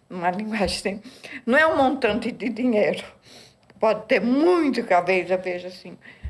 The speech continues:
nossa, meu filho tem isso, tem aquele, tem aquele, tem aquele. Lógico, é muito bom você ter com o seu trabalho.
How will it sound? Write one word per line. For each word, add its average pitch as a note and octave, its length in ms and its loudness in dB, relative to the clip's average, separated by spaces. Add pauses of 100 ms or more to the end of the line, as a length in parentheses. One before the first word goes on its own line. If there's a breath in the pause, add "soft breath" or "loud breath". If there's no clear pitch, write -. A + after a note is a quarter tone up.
(160 loud breath)
nossa, F#3+ 420 -2
meu F#3+ 160 0
filho G3 220 -8
tem G#3+ 280 0
isso, A#3+ 140 -2
tem C#4+ 120 -2
aquele, D4 240 -4
tem C4 120 0
aquele, D4 240 -2
tem C#4+ 120 -4
aquele. - 160 -18 (200)
Lógico, F#3+ 460 0
é F#3+ 40 -2
muito B3+ 320 -4
bom C3+ 360 -6 (920)
você F3 380 -2
ter F#3+ 380 -2
com - 100 -18
o F3 40 -14
seu E3 260 -8
trabalho. D#3+ 760 -6